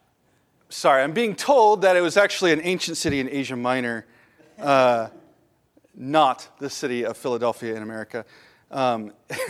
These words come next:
<laughs> it was, though, an ancient, prosperous, important city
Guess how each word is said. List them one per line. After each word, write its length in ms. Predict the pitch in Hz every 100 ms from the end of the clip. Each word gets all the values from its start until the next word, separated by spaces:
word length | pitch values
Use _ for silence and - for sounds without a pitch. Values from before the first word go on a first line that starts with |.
| - -
<laughs> 720 | _ - - - - _ _
it 80 | 180
was, 280 | 170 208 196
though, 340 | 180 165 151
an 120 | 143 151
ancient, 440 | 160 - 160 - _ _
prosperous, 840 | 156 139 - - 139 131 - - _
important 580 | 135 - 165 139 131 - -
city 460 | - 156 127 104